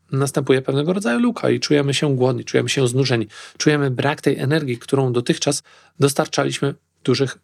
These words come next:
dawkach. No i natychmiast nasza reakcja jest taka, że sięgamy po większą ilość tego samego rodzaju źródła energii, który to bardzo szybko się kończy. Jest to takie nieefektywne paliwo, które można byłoby powiedzieć,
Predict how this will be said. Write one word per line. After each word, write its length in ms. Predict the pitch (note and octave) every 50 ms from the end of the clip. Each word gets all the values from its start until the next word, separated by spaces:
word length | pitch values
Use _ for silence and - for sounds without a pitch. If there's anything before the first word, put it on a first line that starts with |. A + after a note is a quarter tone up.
| -
dawkach. 360 | - A#2 - - - - - _ _ _ -
No 180 | C#3 E3 G#3
i 80 | A#3 A#3+
natychmiast 580 | A#3 A3+ F#3+ G#3 E3+ - F#3+ F#3+ F#3 - _ _ _ _ _ _ -
nasza 240 | C#3 D3+ - - D3+
reakcja 280 | C#3 C3+ B2+ - -
jest 120 | A2+ - -
taka, 280 | B2 A#2 G3 A#3 A#3 _ - - -
że 100 | - -
sięgamy 400 | - B3+ B3+ G#3+ G3+ F#3 F#3 F3+
po 200 | - _ - G3+
większą 320 | C3+ D3 C#3 C3 - D3 D3
ilość 320 | - C#3+ B2+ B2+ B2 -
tego 200 | - - A#2+ A#2+
samego 320 | - - B2 A2+ A2+ A#2 A2+
rodzaju 400 | A#2+ A#2 B2 A2+ A2+ A#2 B2 A#2
źródła 320 | A2+ A#2+ A#2+ A#2+ A#2+ B2
energii, 380 | A#2 A#2 A#2+ B2 C#3 G#3 G3+ - - - - -
który 320 | _ - - A3 G3+ F#3+ F#3
to 160 | - D3+ C3+
bardzo 320 | B2 C3 C3+ C3 B2 B2+
szybko 500 | A#2+ - - - - - - A#2+ - - - _ _ _ _ -
się 280 | - - - A#2+ A#2 C3
kończy. 380 | - C#3+ C#3+ A#2+ - - - _ _ _ _ _ _ _ _ _ _ _ - C3 -
Jest 140 | F3 E3+ -
to 60 | D#3+
takie 240 | - C3 - C3+ A#2+
nieefektywne 640 | B2 A#2+ A#2+ A2+ - B2+ - - C3+ A#2+ B2+ A#2+
paliwo, 420 | A#2+ A#2+ A#2 A#2+ B2 A#2+ B2 A2+ - _ - - - _
które 320 | _ - - C#3+ C3+ B2+ A#2
można 260 | B2 B2+ B2 B2+ A#2+
byłoby 300 | A#2 B2 A#2 A2+ - A2
powiedzieć, 480 | - - A#2 A2+ B2+ A#2+ B2 A2+ -